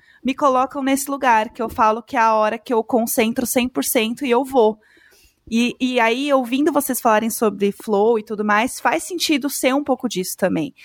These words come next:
Que é esse ponto onde eu realmente tô fazendo algo que pra mim é desafiador e que eu gosto, né? E quando eu vejo, eu tô, assim,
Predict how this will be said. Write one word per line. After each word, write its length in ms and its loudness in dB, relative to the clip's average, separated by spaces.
Que 120 -2
é 100 4
esse 180 -4
ponto 480 2
onde 280 -2
eu 140 2
realmente 440 0
tô 100 0
fazendo 400 -2
algo 360 0
que 100 -20
pra 180 2
mim 260 -4
é 320 2
desafiador 760 0
e 80 -4
que 140 -2
eu 80 2
gosto, 720 2
né? 180 2
E 120 2
quando 220 -2
eu 100 2
vejo, 300 0
eu 20 -14
tô, 80 -2
assim, 320 0